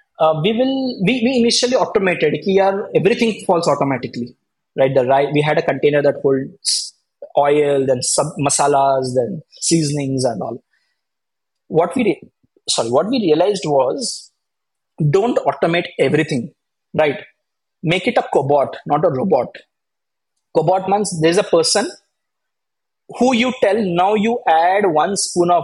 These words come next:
oil," he will add. Because in India, you will get, India, people availability is not an issue. Skilled people availability at scale is an issue, right? So we said, the, you're not,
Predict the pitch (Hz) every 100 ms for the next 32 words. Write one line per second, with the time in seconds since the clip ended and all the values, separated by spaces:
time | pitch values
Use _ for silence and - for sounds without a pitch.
0 | 170 147 147 151 120 - - 185 180 190
1 | - 131 120 - - _ _ _ _ _
2 | _ 180 233 226 185 180 185 202 233 202
3 | 180 190 220 180 156 - 196 196 208 -
4 | - _ 185 202 233 247 254 - _ _
5 | _ _ _ - 214 247 220 202 190 190
6 | 185 202 180 160 156 131 - - - -
7 | 269 269 254 - 202 190 170 165 160 160
8 | 160 180 180 - 165 - - 165 156 143
9 | 127 110 131 117 _ _ _ _ _ -
10 | 143 143 - - _ - 233 233 - 240
11 | 202 175 - _ 262 175 214 214 233